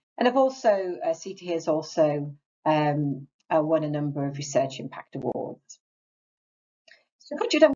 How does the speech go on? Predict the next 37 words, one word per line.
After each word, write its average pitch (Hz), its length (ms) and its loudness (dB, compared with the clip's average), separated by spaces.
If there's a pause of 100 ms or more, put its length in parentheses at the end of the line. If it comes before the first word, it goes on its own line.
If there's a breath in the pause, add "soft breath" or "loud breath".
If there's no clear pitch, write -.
gonna 240 160 -4
be 233 140 -10
talking 208 420 -2
about 175 340 0
today 202 280 0
is 196 100 -6
a - 60 -14
project 156 420 -6
called 151 360 -2
Hear 151 220 0
Choice. 131 540 -4 (360)
And 247 100 4
the 254 40 6
background 254 580 0
to 185 80 -18
Hear 170 220 -6
Choice 151 360 -4
is 185 140 -12
really 254 280 2
looking 196 600 2 (240)
at 175 120 4
accessibility 170 840 0
and 160 120 -4
affordability 147 760 0
of 143 100 -4
hearing 143 440 0 (100)
care. 120 220 0
So 190 460 4 (420)
we 262 100 2
know 269 240 4
that 226 400 0
prevalence 185 380 -8
of 151 80 -20
hearing 160 240 -6
loss 147 160 -10
is 151 100 -10
high, 220 440 2